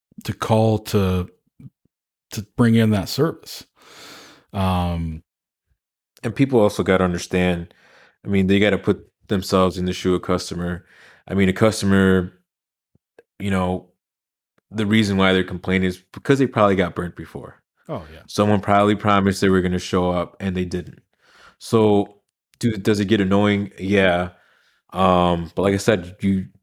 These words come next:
Speaker 2: gotta put yourself in their shoes and, you know, gotta understand they've been burnt before, so they don't wanna be burnt again. So really, and every opportunity you get with a customer is, is really a test. It's like a tryout. It's like, "Man,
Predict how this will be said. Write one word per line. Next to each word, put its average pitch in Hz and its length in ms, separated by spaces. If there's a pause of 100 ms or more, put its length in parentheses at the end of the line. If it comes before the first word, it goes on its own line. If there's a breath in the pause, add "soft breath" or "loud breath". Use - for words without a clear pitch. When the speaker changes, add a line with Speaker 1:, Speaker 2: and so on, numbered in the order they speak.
Speaker 2:
gotta 101 220
put - 160
yourself 90 440
in 87 80
their 87 100
shoes 87 640
and, 87 460 (320)
you 82 100
know, 85 240
gotta 90 220
understand 92 380
they've 87 140
been 92 160
burnt 95 220
before, 85 380
so 87 180
they 87 100
don't 87 100
wanna 87 160
be 87 60
burnt 85 220
again. 87 400 (500 loud breath)
So 92 140
really, 98 460
and 95 180
every 101 300
opportunity 92 540
you 87 140
get 90 280
with 92 180
a 92 60
customer 90 520
is, 90 320
is 87 220
really 92 280
a 82 60
test. 104 440
It's - 180
like 90 120
a 82 60
tryout. 90 500
It's 92 120
like, 80 140
"Man, 90 300